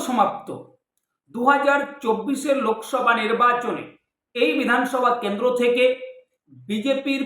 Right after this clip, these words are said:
প্রার্থী শান্তনু ঠাকুর দশ হাজার সাতশো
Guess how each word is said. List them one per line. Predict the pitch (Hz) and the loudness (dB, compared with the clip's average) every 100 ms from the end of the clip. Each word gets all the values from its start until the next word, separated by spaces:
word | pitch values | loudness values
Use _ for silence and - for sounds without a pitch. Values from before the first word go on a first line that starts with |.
| - | 0
প্রার্থী | 208 202 - 254 254 | 0 0 -4 -6 -6
শান্তনু | 247 - 208 214 - 233 247 | -6 -4 -2 -4 -4 -2 -2
ঠাকুর | - 202 - 240 247 - - _ 131 | -2 -4 0 -2 -2 -6 -20 _ -8
দশ | 202 226 254 | -4 -2 0
হাজার | 247 247 | 0 0
সাতশো | 247 208 208 - - 254 | -2 0 0 -2 -4 -2